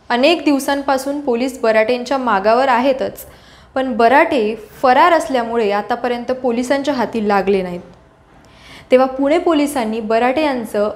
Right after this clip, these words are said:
अटक वॉरंटच सार्वजनिक ठिकाणी लावलं आहे. काय नेमकं हे प्रकरण आहे, जाणून घेऊया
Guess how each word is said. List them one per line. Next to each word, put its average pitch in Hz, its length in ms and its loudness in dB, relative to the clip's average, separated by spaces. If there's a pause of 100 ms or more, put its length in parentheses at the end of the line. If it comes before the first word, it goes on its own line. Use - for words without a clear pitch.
(140)
अटक 370 360 2
वॉरंटच 233 640 0
सार्वजनिक 233 580 -2
ठिकाणी 240 420 -4
लावलं 202 300 2
आहे. 185 220 -4 (1200)
काय 285 240 6
नेमकं 330 320 0
हे 320 100 2
प्रकरण 269 440 0
आहे, 269 460 -6
जाणून 233 380 4
घेऊया 240 340 2